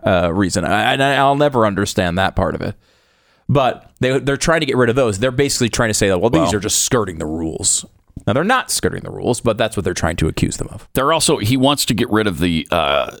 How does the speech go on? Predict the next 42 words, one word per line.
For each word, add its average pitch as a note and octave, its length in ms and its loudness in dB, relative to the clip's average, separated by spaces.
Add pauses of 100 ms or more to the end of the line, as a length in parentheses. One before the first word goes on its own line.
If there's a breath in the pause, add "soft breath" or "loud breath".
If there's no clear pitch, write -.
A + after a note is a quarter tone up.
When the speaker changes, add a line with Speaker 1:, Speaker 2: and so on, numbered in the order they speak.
Speaker 2:
stabilizing G#2+ 1000 2
braces F#2+ 520 0
for D2+ 140 0
pistols. - 640 -2 (1600)
So F#2+ 280 0
that's E2+ 200 -2
what F#2+ 120 0
he's F#2 160 2
Speaker 1:
That's, A#2 260 0
Speaker 2:
go- - 60 -6
Speaker 1:
that's A#2+ 200 0
what G2 120 -2
that F2 180 0
is. - 240 -2
Speaker 2:
Yeah. D2+ 240 0
Speaker 1:
That's A2+ 260 -2
the F#2+ 140 -2
Speaker 2:
That's G#2 380 0
Speaker 1:
A G2+ 100 0
R, E2 60 -2
Speaker 2:
the, C2+ 100 -10
what F#2 160 2
you're E2 100 2
talking D#2+ 240 2
about. D3+ 80 4
Speaker 1:
stabilizing C3 460 2
braces A2 420 2
for G2 140 2
pris-, - 320 0
pistols F2+ 460 2
is E2+ 100 0
their F#2 160 -2
code F#2 400 0
for, F2 380 2 (180 loud breath)
Speaker 2:
Okay. C#2+ 340 -2
Speaker 1:
uh, E2+ 400 2
the, E2+ 520 0
the A2+ 240 0
A B2+ 120 4
R A2 160 4
fifteen G#2+ 440 -2
lookalike. F#2 640 -2